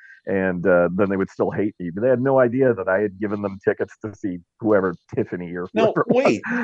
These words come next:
Speaker 2: wait, but you didn't
Speaker 1: <laughs>
Speaker 2: tell them?
Speaker 1: Nope.
Speaker 2: No
Speaker 1: Nope, I didn't want
Speaker 2: trying to leverage the job.
Speaker 1: Nope. Nope, didn't want it. I wasn't looking for that. I was, it was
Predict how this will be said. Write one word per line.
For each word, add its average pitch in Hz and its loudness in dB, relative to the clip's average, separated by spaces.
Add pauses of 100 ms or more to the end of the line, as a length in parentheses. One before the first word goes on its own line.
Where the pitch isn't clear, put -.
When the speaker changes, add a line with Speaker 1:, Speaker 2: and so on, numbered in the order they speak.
(280)
Speaker 2:
wait, 196 6
but 135 4
you 160 6
didn't 156 2
Speaker 1:
<laughs> - -12
Speaker 2:
tell 156 0
them? 262 2 (560)
Speaker 1:
Nope. 220 4 (1200)
Speaker 2:
No 123 0
Speaker 1:
Nope, 151 6
I - 6
didn't 180 6
want 180 6
Speaker 2:
trying 185 2
to 180 2
leverage 147 0
the 127 -4
job. 104 2
Speaker 1:
Nope. - - (460)
Nope, 170 2 (160)
didn't 139 -2
want 123 4
it. 123 4
I - 4
wasn't 151 4
looking 123 -4
for 95 -10
that. 87 -4 (240)
I 107 2
was, 98 2
it 101 2
was 95 -4